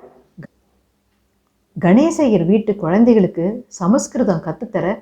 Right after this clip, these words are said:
நாள் பார்க்கணும். நான் இனிமே ஆயுள் பூராவும் இந்த பஞ்சாங்கத்தையும் தர்பையையும் கீழே வைக்க முடியாது.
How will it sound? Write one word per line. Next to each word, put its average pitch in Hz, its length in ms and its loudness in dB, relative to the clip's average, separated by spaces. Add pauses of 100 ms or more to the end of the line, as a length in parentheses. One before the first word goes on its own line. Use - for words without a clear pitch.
(160)
நாள் 160 320 0
பார்க்கணும். 156 440 -4 (920)
நான் 226 260 4
இனிமே 254 440 2 (120)
ஆயுள் 226 420 4
பூராவும் 247 540 2
இந்த 170 260 0
பஞ்சாங்கத்தையும் 190 760 2
தர்பையையும் 196 640 2
கீழே 214 280 2
வைக்க 180 280 -2
முடியாது. 160 500 0